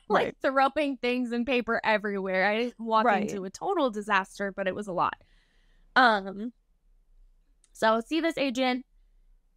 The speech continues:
Speaker 1: and he's trying to calm, he's like, "Do you wanna sit? I think you need water."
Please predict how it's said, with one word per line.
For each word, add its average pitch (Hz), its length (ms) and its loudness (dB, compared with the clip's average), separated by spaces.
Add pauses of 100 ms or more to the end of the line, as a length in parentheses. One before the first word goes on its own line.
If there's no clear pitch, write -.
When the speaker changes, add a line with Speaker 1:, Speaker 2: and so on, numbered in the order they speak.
(440)
Speaker 1:
and 254 180 -2
he's 302 360 -4
trying 339 200 2
to 330 60 -4
calm, 262 180 -2
he's 247 180 -4
like, - 160 -6
"Do 214 80 -8
you 208 100 -2
wanna 190 200 -4
sit? 381 300 0 (160)
I 254 80 -2
think 233 240 -6
you 240 80 -2
need 202 260 -2
water." 311 520 2